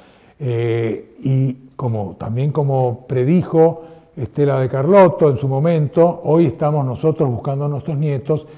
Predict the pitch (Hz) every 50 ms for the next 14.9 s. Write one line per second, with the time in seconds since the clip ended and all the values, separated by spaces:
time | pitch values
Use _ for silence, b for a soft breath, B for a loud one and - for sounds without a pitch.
0 | B B B B B 131 120 120 117 104 - - 127 - - 147 143 147 147 147
1 | 147 147 147 - - - - - - 135 127 107 - 135 117 104 113 127 131 127
2 | - 151 143 143 - B B B B B B - 131 139 135 123 107 - 147 139
3 | 139 135 139 139 127 117 95 90 117 120 123 120 113 110 95 - - - 117 117
4 | 123 - - 107 104 95 90 - - 98 90 - - - - - - _ - 95
5 | - - 107 110 107 107 104 87 82 - - - _ b b b b b b 202
6 | 190 180 156 208 196 - - 220 233 226 208 202 185 185 170 - 214 202 180 156
7 | 139 131 127 127 135 139 156 170 180 180 175 160 151 147 143 131 - - - -
8 | - - _ _ _ _ _ _ _ _ _ _ _ _ b b b b b b
9 | b b 139 131 - 147 131 120 120 117 - 180 180 185 180 - - - 165 160
10 | - - 135 107 - - 131 117 113 110 113 104 87 - B B B B B B
11 | - 143 135 131 131 113 147 143 143 147 143 127 139 127 120 120 120 117 113 113
12 | 120 123 120 117 113 123 139 143 139 - 139 131 123 120 - 135 135 135 120 139
13 | 123 123 117 117 120 110 113 107 95 - - - 135 107 127 123 113 113 95 -
14 | - 123 120 135 135 123 139 143 143 151 147 151 147 156 160 175 -